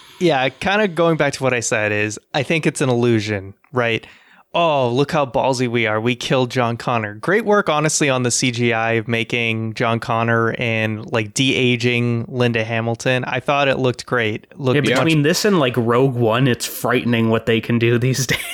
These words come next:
Speaker 1: Yeah, I think they did a much better job than Rogue One, <laughs> to be honest with you. And, uh, granted, they didn't have to have, like, Tarkin through the whole damn movie. Um,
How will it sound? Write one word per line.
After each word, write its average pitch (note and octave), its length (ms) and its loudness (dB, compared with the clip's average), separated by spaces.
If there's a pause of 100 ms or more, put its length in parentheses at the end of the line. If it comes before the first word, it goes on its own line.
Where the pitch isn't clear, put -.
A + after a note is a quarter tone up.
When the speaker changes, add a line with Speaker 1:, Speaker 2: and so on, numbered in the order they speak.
(100)
Speaker 1:
Yeah, D3 300 2
I D3 120 -2
think E3 160 2
they D3+ 120 2
did C#3 140 0
a C3 40 -10
much B2+ 300 -2
better A#2+ 180 0
job A2 480 -2
than A2 240 0
Rogue G#2 300 0
One, B2+ 480 -2
<laughs> - 60 -14
to C3 120 0
be A2+ 140 0
honest G#2 360 -6
with B2 160 -2
you. A2 280 -2
And, C#3+ 220 0
uh, D#3+ 120 0
granted, D#3+ 680 -2
they C#3+ 160 2
didn't C#3 260 -2
have B2+ 260 -2
to A#2 280 2
have, A2+ 320 0
like, A2 480 -4 (420)
Tarkin A#2+ 800 0 (120)
through A#2+ 180 0
the A2 100 2
whole A2+ 180 0
damn G#2+ 260 0
movie. G#2 440 0 (440)
Um, A2 580 -2